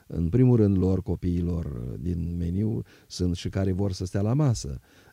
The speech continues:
Nu putem să nu-i acceptăm, dar, sigur, într-un, uh,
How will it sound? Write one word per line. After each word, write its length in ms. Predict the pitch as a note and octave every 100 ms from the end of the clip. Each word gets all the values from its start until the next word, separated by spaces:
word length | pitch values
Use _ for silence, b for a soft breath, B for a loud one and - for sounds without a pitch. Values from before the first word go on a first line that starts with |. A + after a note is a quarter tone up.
| - D#2
Nu 180 | E2+ A2
putem 340 | G#2+ G#2 G#2
să 160 | F#2 F#2 E2+
nu-i 380 | F2+ F#2+ F2 E2+
acceptăm, 640 | E2+ - G#2 - G2 D2+
dar, 280 | E2 A#2+ B2+ B B B
sigur, 380 | - - G2+ G2+
într-un, 680 | B2 A#2+ A2 G2+ F2+ E2+ D#2
uh, 580 | D2 C2+ - - G1+